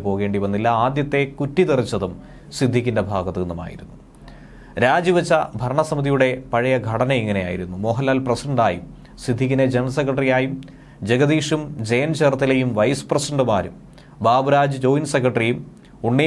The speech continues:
മുകുന്ദൻ ട്രഷററുമായിരുന്നു. ഇതുകൂടാതെ എക്സിക്യൂട്ടീവ് കമ്മിറ്റി അംഗങ്ങളായി കലാഭവൻ ഷാജോൺ, സുരാജ് വഞ്ഞാറമൂട്, ജോയ് മാത്യു, സുരേഷ് കൃഷ്ണ, ടിനി ടോം, അനന്യ, വിനു മോഹൻ, ടൊവിനോ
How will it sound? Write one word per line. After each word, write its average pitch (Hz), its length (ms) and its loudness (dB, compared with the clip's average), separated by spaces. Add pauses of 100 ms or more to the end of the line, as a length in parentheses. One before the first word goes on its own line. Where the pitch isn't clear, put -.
മുകുന്ദൻ 139 340 2 (360)
ട്രഷററുമായിരുന്നു. 117 800 -2 (240)
ഇതുകൂടാതെ 120 480 2 (160)
എക്സിക്യൂട്ടീവ് 143 480 0
കമ്മിറ്റി 143 320 0
അംഗങ്ങളായി 135 460 0 (460)
കലാഭവൻ 127 520 2
ഷാജോൺ, 131 360 0 (380)
സുരാജ് 135 440 2
വഞ്ഞാറമൂട്, 139 520 0 (240)
ജോയ് 139 300 4
മാത്യു, 143 280 0 (400)
സുരേഷ് 151 380 2
കൃഷ്ണ, 139 200 -2 (380)
ടിനി 139 220 4 (120)
ടോം, 143 160 2 (360)
അനന്യ, 139 340 2 (300)
വിനു 135 200 2 (120)
മോഹൻ, 131 280 2 (140)
ടൊവിനോ 131 260 2